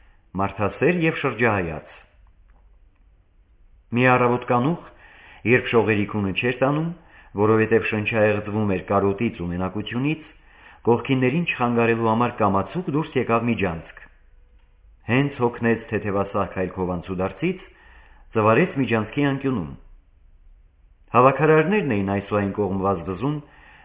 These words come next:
դեղորայք բաժանող և հիվանդների տաք նախաճաշը բարեխղճորեն դասդասող հիվանդախնամները։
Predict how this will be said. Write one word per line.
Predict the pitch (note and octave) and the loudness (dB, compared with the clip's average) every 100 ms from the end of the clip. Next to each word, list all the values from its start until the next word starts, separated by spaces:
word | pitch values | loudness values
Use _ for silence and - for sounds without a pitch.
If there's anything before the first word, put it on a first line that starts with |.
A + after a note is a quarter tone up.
| - | 4
դեղորայք | C#3 B2 A2+ A2 G#2+ | 6 6 4 4 0
բաժանող | G2 G2+ F#2+ G2+ E3+ C#3 | -2 -2 0 0 -2 0
և | A2+ G2+ | 0 0
հիվանդների | F#2+ G2+ F#2+ F#2+ F#2+ | -2 0 0 -2 -4
տաք | - C3 - | -2 -2 -2
նախաճաշը | F2+ D#2+ F2 A2 D3+ E3 E3+ - - - - | -8 -6 -4 -2 -2 -2 -4 -8 -20 -20 -14
բարեխղճորեն | - A2+ A#2 A#2 A#2 - G2+ D3 D#3 | 0 2 2 0 -4 -2 0 0 2
դասդասող | G#2+ - G2 F2+ C#3 C#3+ | 0 0 -4 -2 -4 -2
հիվանդախնամները։ | A#2 A2 G#2+ A2 A#2+ A2+ G#2 G2+ F2 | -2 0 0 -2 -2 -2 0 -2 -4